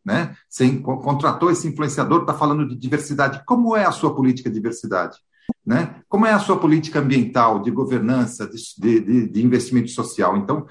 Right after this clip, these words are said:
é, é, essa, é, essas tendências da, da,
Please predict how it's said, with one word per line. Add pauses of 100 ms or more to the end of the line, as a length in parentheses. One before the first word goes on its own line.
(200)
é, (200)
é, (180)
essa,
é,
essas
tendências
da,
da,